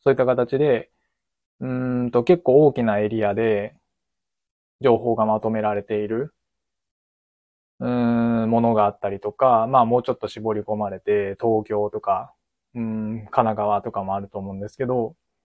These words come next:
まあ、でもそれでも結構、ジャンルというか、切り口としては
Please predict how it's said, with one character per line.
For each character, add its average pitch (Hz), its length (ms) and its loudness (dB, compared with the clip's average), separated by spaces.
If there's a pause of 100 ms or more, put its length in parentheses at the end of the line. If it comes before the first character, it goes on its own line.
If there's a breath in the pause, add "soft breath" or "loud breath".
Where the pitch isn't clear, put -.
(360)
ま 160 100 8
あ、 143 40 6
で 147 60 2
も 127 100 0
そ 123 140 -2
れ 127 100 2
で 139 100 4
も 110 280 0
結 127 200 -4
構、 101 300 -2 (500)
ジ - 100 2
ャ 120 60 6
ン 120 100 0
ル 120 100 -2
と 120 100 0
い 117 80 2
う 107 100 0
か、 101 300 0 (1300)
切 135 120 -2
り 127 100 -2
口 - 260 -14
と 113 120 -6
し - 100 -14
て 156 80 0
は 160 380 2